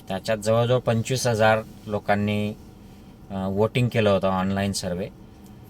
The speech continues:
आणि याच्यामध्ये मी प्रश्न असा विचारला होता की वंचित बहुजन आघाडी,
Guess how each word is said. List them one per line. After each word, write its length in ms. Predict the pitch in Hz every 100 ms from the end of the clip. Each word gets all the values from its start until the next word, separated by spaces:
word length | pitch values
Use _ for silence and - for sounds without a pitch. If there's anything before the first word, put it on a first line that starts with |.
| - - -
आणि 160 | 101 110
याच्यामध्ये 520 | 107 - 123 127 135
मी 100 | 135
प्रश्न 360 | 127 120 135
असा 200 | 135 127
विचारला 380 | 123 120 120 117
होता 180 | 107 110
की 240 | - 156 220
वंचित 500 | 107 110 107 - 127
बहुजन 480 | 117 117 110 117
आघाडी, 440 | 113 104 101 92